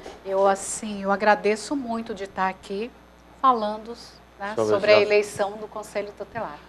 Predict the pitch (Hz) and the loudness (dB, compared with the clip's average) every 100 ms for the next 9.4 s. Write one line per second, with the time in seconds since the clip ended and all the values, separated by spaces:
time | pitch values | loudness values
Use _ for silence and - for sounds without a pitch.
0 | - - 165 151 120 123 120 - 143 135 | -20 2 8 10 10 6 -4 6 6 6
1 | 123 - 123 123 123 139 165 190 - 117 | 2 4 6 6 2 0 2 2 6 8
2 | 110 113 117 117 120 123 139 - 165 165 | 8 4 2 8 8 8 2 6 6 8
3 | 147 165 - 202 208 190 180 143 127 135 | 2 0 0 2 2 4 4 2 -2 -2
4 | 131 123 127 110 127 185 147 139 190 - | 0 2 8 10 8 4 2 2 0 2
5 | 131 147 135 123 110 143 135 139 - 175 | 4 4 2 0 2 6 8 8 4 -4
6 | - 156 151 160 185 151 135 101 95 107 | 2 2 6 8 10 8 4 0 -2 0
7 | 110 107 117 123 113 117 120 113 120 143 | 2 2 2 4 2 2 -2 -2 -4 -4
8 | 135 - 135 135 123 127 135 127 - 139 | -6 -4 -4 -2 -2 -4 -8 -4 0 2
9 | 151 - 196 113 | 0 6 10 10